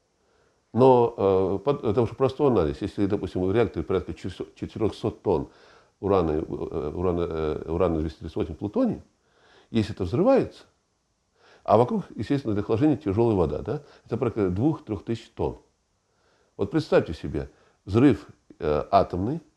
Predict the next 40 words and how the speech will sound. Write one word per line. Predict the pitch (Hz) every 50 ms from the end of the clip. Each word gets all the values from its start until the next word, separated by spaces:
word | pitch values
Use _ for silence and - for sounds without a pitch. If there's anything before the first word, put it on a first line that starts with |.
| _ _ _ _ _ _
тяжелая | - 107 107 131 131 127 113
вода — | 110 110 107 113 131 156 160 - - -
это | 98 - -
создает | - - 110 110 -
условия | - - - 151 165 147
для | 110 101
термоядерного | - 101 101 95 98 107 110 113 104
взрыва. | 82 80 73 69 65 - _ _ _ _
Чем | _ - 143 139
отличается | 139 127 - - 110 101 - -
атомная | 151 151 151 139 135
бомба | 120 117 110 107
от, | - -
э, | 95 90 87 82 -
термоядерной? | - 95 98 104 98 78 65 64 64 69 69 - _ _ _ _ _ _
То | - 175 185
же | 175
самое. | - 147 123 120 117 117 - _ _ _ _ _
Атомный | - 131 156 175 - 240 233 240 233 214 - -
взрыв, | - 131 110 190 240 269 - - _ _ _ _ _
и | - 135 147
дава-, | 135 127 120 127 139 -
еще | 131 - 175 170
и |
присутствует, | 156 - 135 117 107 - 160 151 - 120 107 -
э, | - 95 87 82
хол-, | - 104 107 110 - 104
тяжелая | 95 - 101 113 107 107 110
вода, | 127 143 196 233 220 - - - - _ _
которая | _ - 110 - 120 110 101 - - - _ _ _ _
яд-, | - 117 147 135 120 - - 127
атомный | 117 117 - 120 107 101
взрыв | 101 98 90
создает | 110 101 104 95 -
условия, | 104 - - 233 269 262 247 -
для | 123 117 104
синтеза | - - 202 220 226 214 - 135
возникает | 107 95 101 - 131 120 104
ядерный | 104 110 92 76 82 71 71 73
взрыв. | 71 67 65 69